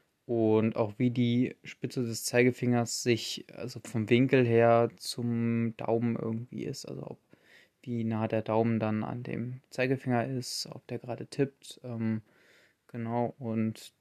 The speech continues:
dadurch kann man halt dann einiges, äh, ja, dann auch im Hintergrund für Commands quasi ausführen. So hatte ich zum Beispiel da die, ähm, genau,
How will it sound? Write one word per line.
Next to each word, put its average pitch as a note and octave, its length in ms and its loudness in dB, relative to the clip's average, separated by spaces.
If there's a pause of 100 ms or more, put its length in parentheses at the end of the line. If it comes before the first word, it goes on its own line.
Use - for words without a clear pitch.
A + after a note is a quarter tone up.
(120)
dadurch A2+ 400 0
kann - 140 -14
man A2+ 160 -4
halt A2 160 -2
dann G#2+ 140 -8 (100)
einiges, A2 480 -8
äh, A2+ 300 -12 (760)
ja, A2+ 80 -16
dann - 300 -14
auch - 400 -10
im A2+ 160 -8
Hintergrund A2+ 680 2
für - 240 -6
Commands G#2 640 -2
quasi G#2+ 380 -12
ausführen. A2+ 760 -14
So G#2+ 200 -8
hatte G#2+ 180 -8
ich - 80 -18
zum - 180 -12
Beispiel - 340 -10
da G2 220 -8
die, G#2+ 380 -10 (800)
ähm, G2+ 580 -6 (920)
genau, G#2+ 380 -10